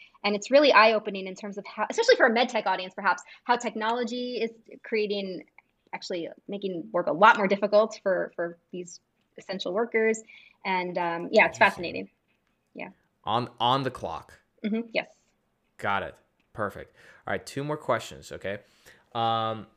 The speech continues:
Speaker 2: so throughout your career, no doubt you've had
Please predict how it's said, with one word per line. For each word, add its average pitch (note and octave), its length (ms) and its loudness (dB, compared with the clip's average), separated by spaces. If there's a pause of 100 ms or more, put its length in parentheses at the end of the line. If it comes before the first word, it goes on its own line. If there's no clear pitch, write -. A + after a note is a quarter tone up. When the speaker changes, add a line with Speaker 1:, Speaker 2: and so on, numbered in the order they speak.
(260)
Speaker 2:
so B2+ 340 -2 (120)
throughout C3 300 4
your D3+ 100 -2
career, C3 680 -2 (100)
no A#2+ 220 0
doubt A2 360 2
you've G#2+ 160 -8
had G2 400 -2